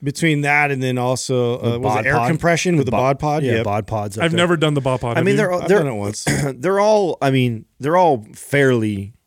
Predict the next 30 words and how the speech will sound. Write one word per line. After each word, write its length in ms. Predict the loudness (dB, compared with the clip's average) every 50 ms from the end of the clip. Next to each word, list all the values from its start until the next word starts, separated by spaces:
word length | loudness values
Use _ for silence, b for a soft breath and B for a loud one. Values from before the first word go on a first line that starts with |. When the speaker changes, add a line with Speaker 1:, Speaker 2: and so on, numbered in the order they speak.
| _ _
Speaker 2:
accurate, 540 | -2 0 0 0 0 -2 -6 -8 -8 -10 -10
right? 280 | -10 -8 -6 -6 -6 -8
But 120 | -6 -4
they 100 | -2 0
all 300 | 0 2 2 2 0 0
have 440 | 0 0 0 0 0 -2 -4 -4 -4 -2
a, 280 | 0 0 0 0 -2
a 100 | -4 -4 -4
room 360 | -2 0 2 2 2 0 0
for 220 | -2 -2 -2 -2
error 240 | 0 0 0 0 0
and 100 | 0 -2
manipulation. 840 | -2 0 0 0 0 0 0 0 2 0 0 -2 -4 -8 -10 -12 -8
And 240 | -4 -4 -2 -2 -2
the, 120 | -2 -2 -2
Speaker 1:
Mm-hmm. 80 | -4 -4
Speaker 2:
and 80 | -4 -2
the 80 | 0
idea 580 | 2 2 0 0 0 2 2 2 4 4 2 0
is 300 | 0 -2 -4 -4 -4 -4
that 240 | -4 -4 -4 -6 -6
whatever 500 | -4 -2 0 2 2 2 2 2 2 2
you 180 | 0 0 -2
do, 500 | -2 0 2 2 2 2 0 -2 -4 -8 -12 b b b b b b b b b
you're 280 | -4 -2 -2 -2 -2 -2
consistent 720 | -4 -6 -6 -4 -4 -2 0 0 0 0 -2 -6 -6 -6 -2
with 280 | 0 0 0 0 0 -2
that. 260 | 0 0 0 -2 -4
And, 320 | -6 -6 -6 -6 -6 -6
and 220 | -6 -6 -6 -8